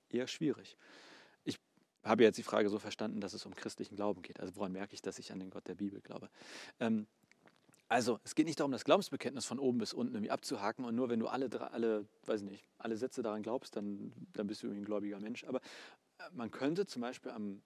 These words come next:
Glaubensbekenntnis entlang mal ein bisschen gucken, ah, was davon fällt mir eigentlich leichter zu glauben und was schwerer. Und ganz ehrlich, es gibt keinen Menschen, der, glaube ich, alles aus dem Glaubensbekenntnis einfach so huiht, huiht, huiht abhakt, „Glaube ich, glaube ich, glaube ich, glaube ich.“ Ähm, deswegen, ne,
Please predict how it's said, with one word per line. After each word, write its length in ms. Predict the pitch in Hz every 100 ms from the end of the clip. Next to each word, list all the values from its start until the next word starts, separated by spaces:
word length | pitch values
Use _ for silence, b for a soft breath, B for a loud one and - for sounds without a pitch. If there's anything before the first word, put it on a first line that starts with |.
| -
Glaubensbekenntnis 800 | 107 143 - 131 123 127 131 -
entlang 360 | 104 104 131
mal 80 | 156
ein 60 | 127
bisschen 220 | - 117
gucken, 300 | - 160 143
ah, 80 | 110
was 160 | 143 -
davon 360 | 165 - 135
fällt 240 | - - -
mir 60 |
eigentlich 220 | 104 - - _ -
leichter 440 | 101 113 165 190
zu 160 | - 143
glauben 320 | 139 139 147
und 240 | - 107
was 260 | 110 107 - B B
schwerer. 580 | - - 104 117 156 196 B B B B
Und 160 | - 117
ganz 160 | 117 147
ehrlich, 240 | 131 -
es 100 | -
gibt 140 | -
keinen 200 | - 107
Menschen, 340 | 107 101 - -
der, 100 | 92
glaube 180 | 95 87
ich, 140 | -
alles 320 | - 104 92
aus 100 | -
dem 120 | - 92
Glaubensbekenntnis 600 | 92 - 95 - 107 -
einfach 200 | 95 92
so 160 | 104
huiht, 180 | - - - -
huiht, 180 | - - -
huiht 200 | - -
abhakt, 320 | - 95 95
„Glaube 160 | 98 95
ich, 60 |
glaube 180 | - 98
ich, 60 | -
glaube 200 | 95 92
ich, 60 |
glaube 180 | - 107
ich.“ 80 | - B B B -
Ähm, 240 | 117 107 101 B B -
deswegen, 300 | 107 117 107
ne, 160 | 165